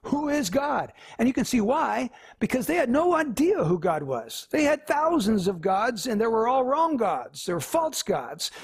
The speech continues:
So he wants to direct their attention to the true God, the God of the Bible.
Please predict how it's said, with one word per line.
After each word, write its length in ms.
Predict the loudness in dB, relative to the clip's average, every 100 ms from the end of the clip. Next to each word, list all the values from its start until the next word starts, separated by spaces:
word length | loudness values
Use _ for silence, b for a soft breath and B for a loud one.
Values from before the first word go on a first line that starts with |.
| B -6
So 140 | -2
he 160 | 0 0
wants 320 | 0 -2 -4
to 100 | -4
direct 460 | -2 0 0 -2
their 140 | -2 -2
attention 440 | 0 -2 0 -2
to 140 | 0 0
the 100 | 0
true 360 | 0 2 2
God, 460 | 2 -2 -6 -12 -20 _ _ _ _ _ _ -4
the 120 | -2
God 360 | 0 0 0 -2
of 100 | -2
the 80 |
Bible. 560 | -2 0 0 0 -6